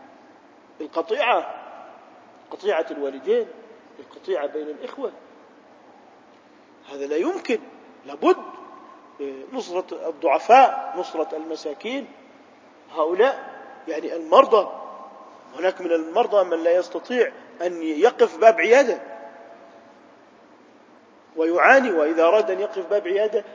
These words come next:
ربما بالاقتراب أو يعني ب-، ب-، بإهدار ماء الوجه. فلذلك عندما نقول أنه العامي المسلم عنده مستوى من الفكر والنظر في أمور الدين،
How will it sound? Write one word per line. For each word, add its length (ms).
ربما 360
بالاقتراب 680
أو 300
يعني 600
ب-، 340
ب-، 220
بإهدار 520
ماء 200
الوجه. 340
فلذلك 600
عندما 400
نقول 460
أنه 300
العامي 600
المسلم 580
عنده 480
مستوى 500
من 300
الفكر 540
والنظر 540
في 140
أمور 360
الدين، 380